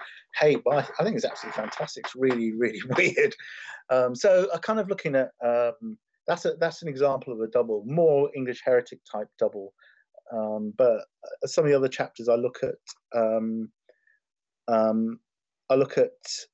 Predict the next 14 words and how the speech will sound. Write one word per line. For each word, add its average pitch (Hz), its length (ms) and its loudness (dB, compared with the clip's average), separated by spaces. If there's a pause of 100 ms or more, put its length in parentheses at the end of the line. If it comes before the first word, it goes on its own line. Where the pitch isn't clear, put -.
(760)
I've 135 80 -2
got 139 120 6
a 127 240 6
chapter - 380 -2
on 117 280 -2 (140)
autonomic 131 600 -2
cinema, 104 360 -8
what 110 180 -2
I 110 60 0
call 117 320 -2
autonomic 117 480 -4
cinema, 127 360 0
where, 117 380 6 (800)
um, 110 400 0